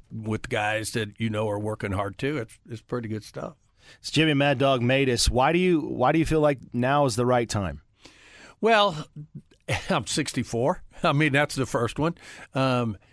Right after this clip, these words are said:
Speaker 1: and then, uh, first grandchild about three months ago, and, uh, got well and a couple more on the way. And, um,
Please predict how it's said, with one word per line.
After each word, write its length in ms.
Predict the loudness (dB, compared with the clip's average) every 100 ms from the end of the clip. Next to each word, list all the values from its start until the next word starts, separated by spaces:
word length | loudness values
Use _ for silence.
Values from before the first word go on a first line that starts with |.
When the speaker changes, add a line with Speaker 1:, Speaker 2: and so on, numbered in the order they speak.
| _ -6
Speaker 1:
and 180 | -2
then, 380 | 0 0 0 0
uh, 220 | 0 -2
first 360 | -2 -2 -2 -2
grandchild 840 | 0 0 0 0 2 2 0 -4 -20 _ -20 _ -4
about 160 | -4 -2
three 160 | 0
months 300 | 2 0 -2
ago, 420 | -2 2 2 2
and, 300 | 2 0 -2
uh, 360 | 0 0 0 -4 -12 _ -20 -20 -8
got 200 | -4 0
well 180 | 2 0
and 80 |
a 20 | -2
couple 240 | -2 -2
more 260 | 0 2 2
on 160 | 2
the 80 | 2
way. 480 | 2 2 2 0 -4 -14 _ -6
And, 440 | -2 -2 -2 0
um, 520 | 0 0 0 -2 -4